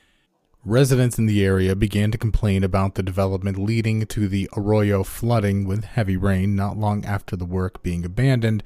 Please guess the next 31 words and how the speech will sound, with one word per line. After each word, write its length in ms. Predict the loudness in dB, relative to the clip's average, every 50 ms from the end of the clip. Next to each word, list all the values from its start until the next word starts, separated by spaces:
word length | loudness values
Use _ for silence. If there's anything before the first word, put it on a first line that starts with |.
| -10 -20 -20 -20 _ _
so 340 | -4 0 2 4 4 4 2 0
a 60 | 0
retaining 520 | 0 0 2 4 4 6 6 6 4 4
wall 260 | 4 2 2 2 2
was 160 | 0 0 -2 -2
built 320 | -2 -4 -4 -4 -6 -6
to 160 | -6 -6 -6
channel 400 | -6 -4 -4 -2 -2 -2 -2 -2
the 100 | -4 -4
stormwater 840 | -6 -6 -4 0 0 2 2 2 0 0 -2 -2 -2 -2 -2 -2 -4
in 120 | -4 -4
a 60 | -4
retention 560 | -4 -4 -6 -4 -2 -2 -2 -2 -4 -6 -6
pond. 420 | -4 -4 -4 -6 -8 -12 -14 -16 -18 -20 -20 _ _ -20 -20 _ _ _ _ _ _ _
It 100 | -4 0
just 200 | 0 0 0 2
so 120 | 0 0
happens 520 | 2 4 2 2 2 2 2 0 0 0 0
that 140 | -2 -2 -2
the 80 | -2
pond 360 | -2 0 0 0 0 0 0
was 140 | -2 -4 -4
built 280 | -2 -2 -2 -2 -2 -4
right 320 | -4 -2 -2 -2 -2 -4 -6 -6 -4
over 420 | -4 -2 -2 -2 -4 -6 -6 -8 -10 _ _ -10
the 60 | -4
burial 380 | -2 0 0 2 0 0 -2 -4
sites 400 | -4 -6 -6 -6 -6 -6 -8 -8
of 240 | -8 -6 -6 -6 -6
eleven 640 | -6 -6 -4 -4 -4 -4 -6 -6 -10 -10 -10 -8
women. 460 | -4 -4 -2 -2 -4 -6 -8 -12 -14